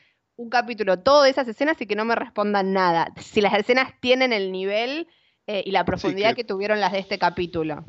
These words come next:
Speaker 2: Eh, bueno, hablando de eso, Paige y Elizabeth, ¿no?
Speaker 1: Guau.
Speaker 2: Porque, wow, primero, primero lo obvio que es que,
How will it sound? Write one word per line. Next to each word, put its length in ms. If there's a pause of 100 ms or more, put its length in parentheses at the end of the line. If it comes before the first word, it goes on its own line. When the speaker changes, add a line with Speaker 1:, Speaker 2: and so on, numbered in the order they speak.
(840)
Speaker 2:
Eh, 320
bueno, 220
hablando 500
de 140
eso, 340 (600)
Paige 380
y 40
Elizabeth, 580 (240)
¿no? 320 (200)
Speaker 1:
Guau. 300
Speaker 2:
Porque, 720 (480)
wow, 380
primero, 500 (180)
primero 360
lo 160
obvio 800
que 240
es 100
que, 500